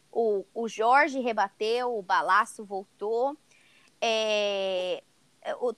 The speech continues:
o tempo todo eles ficavam lá rebatendo e a bola mudava o curso e seguia pro Harry. Isso era realmente muito esquisito, porque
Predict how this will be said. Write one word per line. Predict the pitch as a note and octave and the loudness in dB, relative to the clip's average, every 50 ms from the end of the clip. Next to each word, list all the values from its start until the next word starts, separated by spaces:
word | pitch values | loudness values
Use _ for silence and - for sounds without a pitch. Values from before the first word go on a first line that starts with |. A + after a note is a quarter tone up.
| - - | -4 -6
o | C4+ | -4
tempo | - - D4+ F4 G#4 - G#4+ | -4 -4 -4 -4 -2 -4 -4
todo | - - D#4+ D4 C#4 B3 | 2 6 6 6 6 4
eles | C4+ D4 C4+ - | 0 -4 -6 -8
ficavam | - C4 - - A#3+ A3 A#3+ A#3 G#3+ | -10 0 4 6 6 6 6 4 2
lá | G3 G#3 | 2 2
rebatendo | G#3+ A#3 A3+ A3 B3+ C4+ - - C#4 C4+ D#4+ F4 F#4 | 2 0 0 0 0 0 0 -2 -4 -4 -4 -2 0
e | |
a | F#4+ F#4 | 0 2
bola | D#4+ C4 C4 C4+ C#4+ D4+ | 4 4 4 4 4 2
mudava | D#4 D#4+ D#4+ B3 A#3+ B3+ B3+ C#4+ | -2 -4 -2 0 0 -2 -2 -6
o | - _ | -14 _
curso | C4+ C4+ C#4 D#4 - - | -14 -12 -12 -12 -14 -14
e | F4 | -12
seguia | - - E4 D#4+ D4+ D#4 - - | -10 -12 -10 -6 0 0 0 2
pro | - - - G4 | 2 0 0 4
Harry. | - D4+ A3 G3 F3+ F3+ G3+ - - | 6 6 6 6 4 0 -4 -10 -10
Isso | - B3+ - - E4 | -10 -10 -6 -2 0
era | C#4+ C#4 | 2 2
realmente | D4+ D#4 D4+ D4+ D4+ D4+ D#4 - - | 2 2 0 -2 -4 -4 -6 -8 -8
muito | C#4+ D4+ - | -10 -10 -10
esquisito, | - - D#4+ D4+ C4+ C4+ C4+ D#4 - _ _ | -10 -8 -8 -6 -4 -4 -6 -6 -8 _ _
porque | - D4+ - - D4 D4 | -12 -6 0 2 2 2